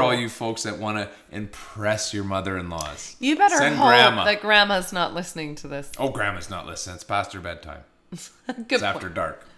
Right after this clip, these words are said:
Speaker 2: Grandma doesn't listen to podcasts.
Speaker 1: No, you're, well, why don't we show her?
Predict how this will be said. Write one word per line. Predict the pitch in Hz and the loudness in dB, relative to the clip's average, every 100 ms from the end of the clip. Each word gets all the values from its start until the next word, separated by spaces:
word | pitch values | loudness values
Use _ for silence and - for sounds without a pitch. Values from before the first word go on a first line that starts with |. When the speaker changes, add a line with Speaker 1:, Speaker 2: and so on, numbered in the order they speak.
| _ - | _ 2
Speaker 2:
Grandma | 262 302 294 | 4 4 2
doesn't | 233 214 196 156 | 0 -2 -4 -6
listen | 165 - 147 | -8 -8 -12
to | 147 | -12
podcasts. | - 123 - - - - _ _ _ _ | -14 -16 -16 -20 -20 -20 _ _ _ _
Speaker 1:
No, | 113 | -6
you're, | 104 110 67 | -4 -4 -6
well, | 110 123 143 - - | -2 2 2 -2 -12
why | 120 98 | -6 -4
don't | 95 | -4
we | 139 | -8
show | - - | -8 -8
her? | 294 | -8